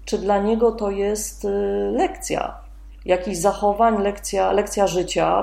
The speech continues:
bo, bo wydaje mi się, że takie, wiesz, obserwowanie tego, co, co rodzice robią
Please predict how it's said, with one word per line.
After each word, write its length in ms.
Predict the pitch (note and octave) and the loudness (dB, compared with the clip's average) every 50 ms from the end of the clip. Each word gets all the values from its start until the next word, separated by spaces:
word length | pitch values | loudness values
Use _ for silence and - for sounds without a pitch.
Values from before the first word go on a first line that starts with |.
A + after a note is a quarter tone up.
| - - | 0 0
bo, 220 | F3+ F3+ F3+ F3+ | 0 0 0 0
bo 340 | F3 F3+ F3+ F3+ F#3 F#3 F3 F3 - - | -2 -4 -4 -4 -4 -6 -8 -10 -6 -6
wydaje 340 | F#3+ F#3+ G3+ G3 F#3+ G3+ | -2 0 0 0 0 -2
mi 120 | G#3 G3+ G3+ | -4 -6 -4
się, 180 | - G#3 G3 | -4 -4 -4
że 300 | F#3 F#3 F#3+ F#3 F3+ F#3 F3+ - - - - - | -2 -2 0 0 0 0 -2 -6 -12 -18 -18 -6
takie, 240 | - F#3 F3 - G#3 | -6 -4 -2 0 0
wiesz, 140 | G3 G#3 - | 0 0 0
obserwowanie 840 | - - - - G#3+ F#3+ F3+ F3+ F#3+ F3+ E3 G3 A3 B3+ B3+ A3 F3+ | -2 -4 -2 -2 -2 0 2 4 4 4 6 6 6 6 4 2 2
tego, 260 | E3 F3 D#3+ D#3 E3 | 0 0 0 0 -2
co, 440 | D#3+ - - F3 E3 E3 E3 E3+ F3 | -4 -2 -2 -2 0 0 0 0 -2
co 160 | - - F#3+ | -2 -2 -2
rodzice 400 | F#3 F#3+ F3 E3+ - - - F#3 | -2 -2 -4 -6 -6 -2 -2 2
robią 520 | F#3 F#3 F3 D#3 D3 D3+ C#3 C#3+ D3+ F#3 | 4 4 4 4 4 2 2 2 2 0